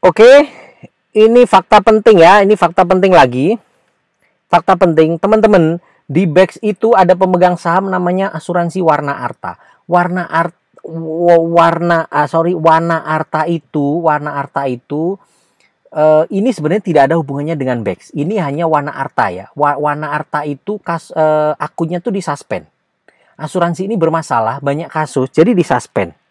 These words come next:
Ya, disuspend. Terus, semua akun yang terafiliasi dengan Warna Arta, ada kerjasama dengan Warna Arta siapapun itu disuspend per hari ini. Nah, info yang saya dapatkan, Warna Arta itu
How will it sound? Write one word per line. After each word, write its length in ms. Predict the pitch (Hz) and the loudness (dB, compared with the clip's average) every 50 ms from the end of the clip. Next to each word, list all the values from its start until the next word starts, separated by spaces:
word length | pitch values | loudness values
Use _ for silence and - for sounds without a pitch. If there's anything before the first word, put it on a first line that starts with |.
| _ _ _ _ _ - | _ _ _ _ _ 0
Ya, 160 | 151 220 247 | 0 0 2
disuspend. 800 | 180 175 - - 165 156 - - _ - - 117 107 113 165 - _ _ _ _ _ _ _ _ _ _ _ _ _ _ | 0 -2 0 0 -2 -2 -4 -6 _ -2 0 0 0 0 -4 -10 _ _ _ _ _ _ _ _ _ _ _ _ _ _
Terus, 320 | - 190 247 247 - - _ _ _ _ _ _ _ _ _ _ _ _ _ _ _ _ _ _ _ _ _ - _ _ _ _ _ _ _ _ _ | 4 4 4 4 4 -2 _ _ _ _ _ _ _ _ _ _ _ _ _ _ _ _ _ _ _ _ _ -20 _ _ _ _ _ _ _ _ _
semua 480 | - - 190 214 247 294 320 311 226 220 | -4 -2 0 0 2 2 0 0 0 -4
akun 240 | 220 - 233 220 214 | -6 -4 -2 -2 0
yang 240 | 220 214 202 185 - | 0 -2 -4 -4 -4
terafiliasi 720 | 196 180 - 190 190 - - 226 220 233 262 240 - 240 | -6 -4 -4 -6 -6 -4 -4 -6 -2 -2 -2 -2 -2 -4
dengan 240 | 190 170 165 170 170 175 | -6 -4 -4 -4 -4 -2
Warna 240 | 165 160 160 160 165 | -2 -2 -2 -4 -6
Arta, 400 | 156 151 147 - - - 135 139 | -4 -6 -6 -6 -4 -6 -6 -4
ada 160 | 143 143 135 | -6 -6 -8
kerjasama 560 | 135 - - 127 131 139 127 - 143 135 139 131 | -8 -10 -8 -8 -6 -8 -6 -6 -8 -8 -8 -8
dengan 320 | 123 120 123 127 127 127 | -8 -8 -8 -8 -8 -6
Warna 320 | 123 123 123 123 123 120 | -6 -6 -6 -8 -10 -10
Arta 160 | - - 131 127 | -8 -10 -10 -10
siapapun 480 | - 151 135 131 139 135 - 160 160 | -8 -10 -8 -8 -8 -8 -8 -10 -10
itu 160 | 165 170 240 | -8 -8 -8
disuspend 480 | 170 135 - 123 110 - - 117 104 98 | -8 -6 -6 -8 -8 -8 -10 -12 -12 -12
per 160 | - 104 101 | -14 -12 -10
hari 240 | 104 98 104 98 95 | -10 -12 -12 -14 -18
ini. 160 | 90 90 90 _ _ _ _ _ _ - | -20 -20 -20 _ _ _ _ _ _ -12
Nah, 160 | - 110 - _ _ _ _ _ _ _ _ _ _ - | -12 -12 -12 _ _ _ _ _ _ _ _ _ _ -8
info 400 | - 240 269 285 - 262 233 220 | -4 -4 -4 -2 0 0 0 0
yang 160 | 196 185 185 | 0 -4 -6
saya 160 | 175 185 165 | -6 -6 -6
dapatkan, 640 | 151 135 135 - - 175 185 - - - 107 117 147 | -4 -4 -4 -4 -4 -8 -8 -8 -8 -14 -12 -10 -6
Warna 240 | 165 196 202 202 214 | -4 -4 -4 -4 -6
Arta 400 | - 190 196 190 _ - 202 175 | -6 -8 -8 -8 _ -8 -8 -6
itu 480 | 170 185 165 _ _ - 233 254 262 | -6 -8 -10 _ _ -10 -8 -8 -8